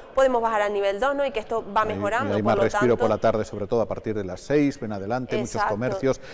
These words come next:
Speaker 2: que lo están
Speaker 1: Entonces
Speaker 2: notando. En fin, no me gusta aventurar nada, ¿no? Pero, pero hay bastante mosqueo en relación a eso. El lunes se reúne otra vez el Consejo de Gobierno, que son las imágenes que estábamos viendo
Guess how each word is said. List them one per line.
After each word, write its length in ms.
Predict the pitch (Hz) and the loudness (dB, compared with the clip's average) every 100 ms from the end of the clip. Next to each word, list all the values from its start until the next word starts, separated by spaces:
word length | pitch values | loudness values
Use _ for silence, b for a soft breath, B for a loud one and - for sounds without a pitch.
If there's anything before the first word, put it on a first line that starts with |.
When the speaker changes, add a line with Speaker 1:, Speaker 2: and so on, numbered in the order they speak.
| B | B
Speaker 2:
que 80 | - | -4
lo 80 | 113 | -2
están 200 | - 131 | 0 0
Speaker 1:
Entonces 200 | 123 226 | 2 2
Speaker 2:
notando. 280 | 135 135 135 B B B B | 4 4 2 B B B B
En 60 | |
fin, 140 | 117 160 | 2 4
no 60 | |
me 80 | 151 | 6
gusta 180 | 165 160 | 6 8
aventurar 400 | 156 151 143 135 | 6 6 6 6
nada, 240 | 139 95 | 4 0
¿no? 140 | 101 135 | 0 2
Pero, 480 | 120 113 113 110 110 | 4 6 6 4 4
pero 640 | 113 113 110 107 107 104 | 4 4 4 4 4 4
hay 220 | 110 123 | 2 4
bastante 400 | 123 117 131 120 | 2 2 0 0
mosqueo 320 | 117 110 - 131 | -2 -2 -4 -2
en 60 | |
relación 320 | 117 113 - 117 | -2 -4 -4 -2
a 100 | 131 | -2
eso. 180 | - | 4
El 100 | 156 | 4
lunes 220 | 123 127 123 | 4 0 0
se 120 | 123 | 0
reúne 200 | 123 127 | 0 0
otra 200 | 117 117 | 2 0
vez 120 | 123 | 0
el 100 | 120 | -4
Consejo 360 | 117 117 120 117 | -8 -8 -6 -4
de 60 | |
Gobierno, 480 | 110 110 147 170 180 | -2 2 0 0 -6
que 100 | 117 | -8
son 180 | 104 113 | -8 -6
las 140 | 110 | -6
imágenes 320 | 113 110 117 | -6 -6 -6
que 60 | 107 | -6
estábamos 420 | 104 117 113 104 | -6 -6 -4 -4
viendo 320 | 110 117 113 | -4 -2 -2